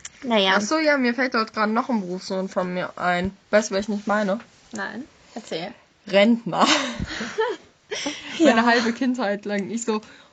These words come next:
Speaker 2: "Und was willst du mal werden?" "Rentner. So wie Opa. Ich will mal so werden wie Opa. Rentner." <laughs>
Speaker 1: Naja,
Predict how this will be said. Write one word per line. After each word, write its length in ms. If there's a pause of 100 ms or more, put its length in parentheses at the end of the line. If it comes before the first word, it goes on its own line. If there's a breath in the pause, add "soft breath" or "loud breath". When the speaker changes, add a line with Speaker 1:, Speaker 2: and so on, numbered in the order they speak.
(140)
Speaker 2:
"Und 200
was 160
willst 180
du 40
mal 140
werden?" 200 (300 soft breath)
"Rentner. 680 (140 loud breath)
So 240
wie 160
Opa. 480
Ich 180
will 180
mal 360 (280 loud breath)
so 300
werden 300
wie 100
Opa. 720
Rentner." 720 (380)
<laughs> 360 (420 loud breath)
Speaker 1:
Naja, 420